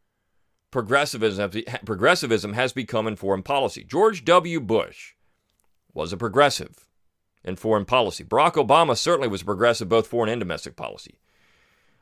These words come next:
Bill Clinton was a progressive in foreign policy. George H W Bush was a progressive in foreign policy.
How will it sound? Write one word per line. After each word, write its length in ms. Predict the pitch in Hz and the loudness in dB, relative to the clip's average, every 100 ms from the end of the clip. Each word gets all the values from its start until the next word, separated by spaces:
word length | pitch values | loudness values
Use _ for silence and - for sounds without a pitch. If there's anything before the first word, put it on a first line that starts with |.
| _ | _
Bill 160 | 110 156 | 2 4
Clinton 340 | 165 196 101 | 4 0 0
was 140 | 85 90 | -6 -6
a 60 | |
progressive 480 | 87 95 135 143 120 | -6 2 2 2 -4
in 80 | 120 | -6
foreign 280 | - 135 127 | -2 -2 0
policy. 400 | 143 143 90 78 | 0 0 0 -4
George 300 | 104 143 - | 2 2 2
H 240 | 190 196 - | -2 0 0
W 260 | 180 175 | -2 0
Bush 320 | 147 185 110 107 | 2 2 2 0
was 140 | 98 | -4
a 40 | |
progressive 480 | 95 101 135 131 113 | -4 0 2 2 -2
in 120 | 110 | -4
foreign 260 | 107 123 113 | -2 -2 2
policy. 480 | 127 120 90 - | 2 2 -2 -10